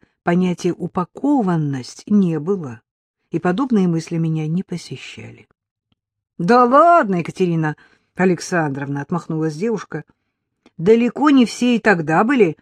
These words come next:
морально устойчивы, а принципы эти ваши — анахронизм». «И что дальше? Вы наверняка влюбились тогда, а он? Он ответил вам взаимностью?»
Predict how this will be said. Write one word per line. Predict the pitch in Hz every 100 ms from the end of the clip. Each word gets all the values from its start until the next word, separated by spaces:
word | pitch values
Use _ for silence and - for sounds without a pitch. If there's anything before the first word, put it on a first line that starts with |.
| _
морально | 175 190 190 175 175
устойчивы, | 202 - 190 143 - - 120 123 _ _ -
а | 339
принципы | 392 359 - - 220
эти | 185 208
ваши — | 185 156 - 143 - _ _ _ _ -
анахронизм». | 311 214 202 185 175 185 147 123 110 _ _ _ _ _ _ _ _ _
«И | -
что | 254 - 339
дальше? | 226 226 220 - 214 208 _ _ _ _ _ _ _ _ _
Вы | 160 208 214 208 208 _ _ _ _ -
наверняка | 202 240 226 240 247
влюбились | 240 269 392 247 -
тогда, | 160 123 123 120 -
а | 240
он? | 214 202 196 196 - _ _ _ _ _ _
Он | 277 247 170 135
ответил | - 185 - 311 254 196
вам | 147 143 - _
взаимностью?» | 131 139 170 202 180 147 127 - - 92